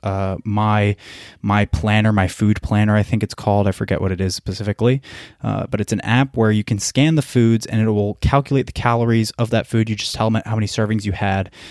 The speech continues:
and see how many calories you have throughout the day. Now,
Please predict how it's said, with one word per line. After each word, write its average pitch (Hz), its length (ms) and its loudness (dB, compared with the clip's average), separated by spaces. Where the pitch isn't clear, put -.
and 104 220 0
see - 140 -2
how 117 80 4
many 117 100 2
calories 107 320 0
you 101 60 -2
have 95 100 -2
throughout 101 220 -4
the - 60 -12
day. 101 260 -8
Now, 131 380 4